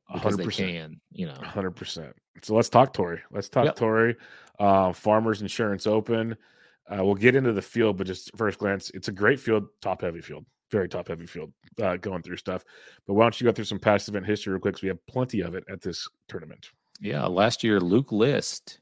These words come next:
Speaker 2: fifteen under in a playoff over, uh, Will Zalatoris. Twenty twenty-one was Patrick Reed. Is this, was that the year he, like, took that questionable drop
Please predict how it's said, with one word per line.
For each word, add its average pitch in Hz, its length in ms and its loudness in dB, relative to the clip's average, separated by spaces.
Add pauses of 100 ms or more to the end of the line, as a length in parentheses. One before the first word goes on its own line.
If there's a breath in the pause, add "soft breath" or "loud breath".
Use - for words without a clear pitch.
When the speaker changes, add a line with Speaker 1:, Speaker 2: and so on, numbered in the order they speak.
(100)
Speaker 2:
fifteen - 540 -4
under 101 280 0
in 90 80 -2
a 85 60 -8
playoff 101 540 0
over, 87 440 -6
uh, 90 220 -2
Will 90 240 -4
Zalatoris. 95 800 -4 (540)
Twenty 117 220 0
twenty-one 107 500 0
was 92 160 -4
Patrick 104 460 -6
Reed. 107 420 -6 (560)
Is 185 240 -2
this, - 80 -12
was 131 100 0
that 202 120 2
the 214 80 2
year 147 160 4
he, - 100 0
like, 98 260 0
took - 200 -4
that 90 200 0
questionable 92 520 -2
drop 80 500 -4